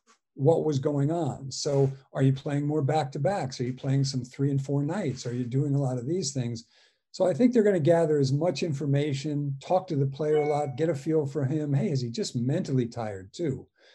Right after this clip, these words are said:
Do we need to do some things that eases that? And each coach, depending on his team situation with his players, I think will try and make a, you know, an informed decision with the player.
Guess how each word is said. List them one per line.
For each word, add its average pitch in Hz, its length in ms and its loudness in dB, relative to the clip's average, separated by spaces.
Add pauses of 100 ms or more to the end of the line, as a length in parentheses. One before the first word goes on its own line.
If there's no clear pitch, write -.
(160)
Do 147 60 -4
we 139 80 4
need 156 200 2
to 143 80 -2
do 135 160 0
some 135 220 0
things 139 360 0
that 127 280 -2
eases 131 380 -2
that? 113 380 -2 (460)
And 147 280 -2
each 190 260 -4
coach, 170 340 2
depending 147 440 -2
on 139 120 2
his 131 140 0
team 143 260 0
situation 135 640 0
with 131 100 0
his 120 100 -6
players, 165 380 -2
I 113 100 -4
think 135 240 -2
will 123 80 -4
try 143 300 -4
and 131 160 2
make 123 240 -4
a, 117 180 -6 (480)
you 165 80 -2
know, 139 80 4
an 131 80 4
informed 135 480 -2
decision 117 560 -4 (340)
with 165 200 0
the 143 80 4
player. 143 500 0